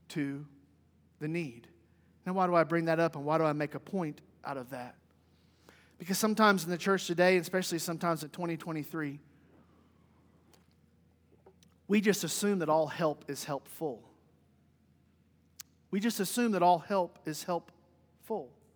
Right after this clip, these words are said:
And sometimes we just assume that whatever we do, if we call it help,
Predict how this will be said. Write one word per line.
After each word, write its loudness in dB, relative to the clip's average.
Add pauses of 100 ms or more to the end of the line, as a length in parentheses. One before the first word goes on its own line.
(480)
And 6
sometimes 10
we 6
just 6
assume 6
that 8
whatever 8
we 2
do, 4
if 4
we 4
call 4
it 6
help, 4